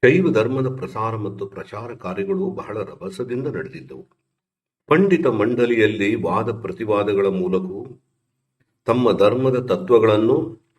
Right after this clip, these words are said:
ಮನಂಬುಗುವ ರೀತಿಯಲ್ಲಿ ಉಪದೇಶಿಸಿಯೂ ಭವಿಗಳನ್ನು ಶಿವಭಕ್ತರನ್ನಾಗಿ ಮಾಡುವ ಕಾಯಕವನ್ನು ಆಗ ಅನೇಕರು ಕೈಗೊಂಡು ಆ ಧರ್ಮವು ಬಹುಬೇಗ ಎಲ್ಲಾ ಕಡೆಗೆ ಹಬ್ಬಲು ಕಾರಣರಾದರು. ಇನ್ನು ಕೆಲವರು ಶಿವದೂಷಕರನ್ನು ನಾನಾ ಬಗೆಯಿಂದ ತಿದ್ದುವ,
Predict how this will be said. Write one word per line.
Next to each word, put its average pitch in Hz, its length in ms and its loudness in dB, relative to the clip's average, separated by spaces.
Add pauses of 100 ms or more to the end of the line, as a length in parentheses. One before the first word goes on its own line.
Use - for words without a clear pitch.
(340)
ಮನಂಬುಗುವ 117 680 2
ರೀತಿಯಲ್ಲಿ 104 640 -4
ಉಪದೇಶಿಸಿಯೂ 110 840 -8 (720)
ಭವಿಗಳನ್ನು 117 600 -2
ಶಿವಭಕ್ತರನ್ನಾಗಿ 110 960 -6
ಮಾಡುವ 92 360 -6
ಕಾಯಕವನ್ನು 95 680 -8
ಆಗ 95 240 -8 (640)
ಅನೇಕರು 113 540 -2
ಕೈಗೊಂಡು 95 680 -6 (600)
ಆ 160 180 -4
ಧರ್ಮವು 135 480 0
ಬಹುಬೇಗ 135 520 -4
ಎಲ್ಲಾ 113 420 -4
ಕಡೆಗೆ 113 280 -8
ಹಬ್ಬಲು 98 560 -6
ಕಾರಣರಾದರು. - 720 -20 (800)
ಇನ್ನು 220 220 4
ಕೆಲವರು 139 480 4
ಶಿವದೂಷಕರನ್ನು 123 960 0
ನಾನಾ 113 420 0
ಬಗೆಯಿಂದ 110 440 -4
ತಿದ್ದುವ, 92 520 -4